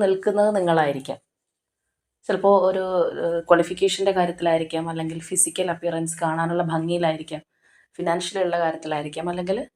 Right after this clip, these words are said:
ആ, ചിലപ്പോൾ ഏതെങ്കിലും തരത്തിൽ നിങ്ങളൊരു, ആ, കുറച്ച് ആളുകൾ അറിയുന്ന ഒരു പ്രമുഖ വ്യക്തിയായിരിക്കാം, അല്ലെങ്കിൽ ഏതെങ്കിലും തരത്തിലുള്ള കലാവാസനകളുള്ള ഒരു പേഴ്സൺ ആയിരിക്കാം, ചിലപ്പോൾ നന്നായിട്ട് പാട്ട് പാടുന്നവരായിരിക്കാം, അല്ലെങ്കിൽ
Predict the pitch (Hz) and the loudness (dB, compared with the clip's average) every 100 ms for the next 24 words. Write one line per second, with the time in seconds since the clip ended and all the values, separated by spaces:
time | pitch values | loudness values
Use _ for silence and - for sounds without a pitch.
0 | _ _ _ _ _ 214 208 220 220 214 | _ _ _ _ _ -2 0 0 2 4
1 | 214 214 214 214 220 220 196 190 202 202 | 4 0 0 2 2 4 4 4 -2 -2
2 | 196 190 190 190 190 - _ _ 208 175 | 0 2 4 4 0 -4 _ _ -6 -2
3 | 175 165 170 180 175 185 180 180 180 180 | 0 -2 0 0 4 4 4 4 2 4
4 | 175 202 214 208 - 185 185 - - 202 | 2 2 0 -2 -4 -6 -4 -6 -4 -2
5 | 190 190 185 185 190 165 151 147 - - | 2 2 0 -2 -2 -2 -2 -6 -10 -14
6 | - _ _ _ _ _ - 190 190 185 | -20 _ _ _ _ _ -6 -2 0 -2
7 | 185 - 190 190 190 190 180 180 180 180 | -4 2 4 4 2 4 4 4 4 4
8 | 185 160 170 175 170 202 180 175 165 185 | 4 4 4 2 0 -2 0 2 2 2
9 | 180 165 160 175 156 156 165 165 170 165 | 2 2 2 0 0 0 -2 -2 0 2
10 | 156 160 165 156 165 151 151 151 147 143 | 2 4 4 4 2 2 0 -2 -2 -2
11 | 143 143 147 - - - - 175 175 | -4 -6 -8 -14 -20 -20 -6 -2 0